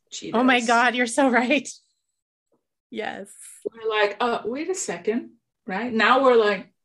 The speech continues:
Speaker 1: "Oh my God, this thing is tracking me everywhere."
Speaker 2: Uh-huh.
Speaker 1: And that Facebook that was wonderful to share pictures of my cats and see my grandchildren, ooh, not so great.
Speaker 2: Yeah.
Speaker 1: So you see what was started as, it's like, "This is amazing."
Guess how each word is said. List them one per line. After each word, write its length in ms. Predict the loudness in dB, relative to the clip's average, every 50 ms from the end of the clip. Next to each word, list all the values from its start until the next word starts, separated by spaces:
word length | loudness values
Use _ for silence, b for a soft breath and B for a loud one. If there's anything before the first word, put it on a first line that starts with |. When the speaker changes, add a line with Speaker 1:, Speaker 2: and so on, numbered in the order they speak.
| _ -6
Speaker 1:
"Oh 100 | -6 -4
my 140 | -4 -6 -8
God, 400 | -10 -12 -14 -14 -14 -16 -16 -16 b b b b b _
this 180 | -8 -8 -6 -6
thing 160 | -6 -2 -2
is 180 | -2 -2 -4
tracking 540 | -10 -14 -14 -12 -14 -14 -12 -12 -10 -10 -10
me 280 | -10 -12 -14 -16 -20 _ _
everywhere." 760 | -10 -8 -6 -6 -6 -6 -6 -8 -8 -10 -10 -12 -12 -14 B B B B B B
Speaker 2:
Uh-huh. 100 | -8 -4
Speaker 1:
And 400 | -2 0 0 0 0 -2 -4 -8 -10 B B B B _
that 220 | 0 2 2 2 0
Facebook 680 | 0 0 0 0 -2 -6 -4 -2 0 0 0 -2 -2
that 140 | -2 2 2
was 180 | 2 0 0 -4
wonderful 460 | -6 -6 -4 -4 -4 -4 -6 -8 -8
to 120 | -8 -10
share 220 | -10 -8 -6 -6 -8
pictures 400 | -6 -8 -8 -8 -8 -10 -10 -8
of 120 | -8 -8 -8
my 160 | -8 -8 -10
cats 420 | -10 -10 -8 -8 -8 -8 -10 -10 -12
and 80 | -12
see 180 | -10 -10 -8 -8
my 160 | -8 -8 -8
grandchildren, 800 | -8 -6 -6 -6 -6 -8 -2 -2 -2 -2 -2 -6 -10 -12 -16 -12 -10
ooh, 560 | -8 -8 -8 -8 -8 -6 -4 -4 -2 -4 -4 -6
not 220 | -10 -14 -14 -14 -10
so 180 | -4 -4 -4
great. 540 | -2 -2 -2 -2 0 -2 -2 -4 -6 -10 _ _ _ _ _ _ _ _ _ _ B B B B B B B
Speaker 2:
Yeah. 160 | -12 -10 -8
Speaker 1:
So 180 | 0 4 4 6 6
you 80 | 4 2
see 300 | 0 0 0 0 0 0
what 340 | -2 0 2 2 2 2
was 100 | 0 -2 -4
started 540 | -6 -2 0 0 2 2 2 4 4 4 4
as, 220 | 4 2 -2 -4
it's 160 | -8 -12 -12 -12
like, 240 | -14 -14 -16 _
"This 320 | -8 -6 -6 -6 -4 0 0
is 220 | 0 0 -2 -8
amazing." 1120 | -14 -14 -14 -10 -6 -6 -6 -6 -6 -8 -8 -8 -8 -8 -8 -8 -8 -8 -8 -8 -10 -12 b